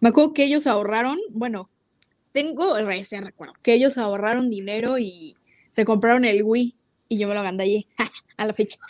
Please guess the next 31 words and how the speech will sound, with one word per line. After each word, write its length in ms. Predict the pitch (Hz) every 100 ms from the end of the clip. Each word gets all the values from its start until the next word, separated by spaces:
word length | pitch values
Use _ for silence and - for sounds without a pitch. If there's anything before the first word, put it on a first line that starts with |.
| 453 370 -
No, 140 | 269
ya 140 | 294 311
no 80 | 311
juego 220 | 277 254
tanto, 240 | 233 196
pero, 260 | 190 214 226 _ _
<laughs> 640 | 370 - - - 370 254 -
pero 220 | 220 214
sí, 400 | 254 247 233 208 _
ya 160 | 202 240
fue 100 | 262
un 60 | 247
poquito 260 | 220 220
más 180 | 220 214
grande, 240 | 214 190
como 200 | - 180
a 40 | 190
los, 360 | 180 165 - _ _ _
no 120 | 214
sé, 140 | 214 208
iba 140 | 208
como 160 | 202 165
en 60 | 180
secundaria, 720 | 190 165 165 - 55 - - _ _ _ _ _ -
sexto 280 | 175 -
de 60 | 190
primaria, 400 | 190 170 156 151
algo 140 | 160
así. 160 | - - _ - - - - 330 -
Pero 220 | 302 294
bueno, 280 | 302 233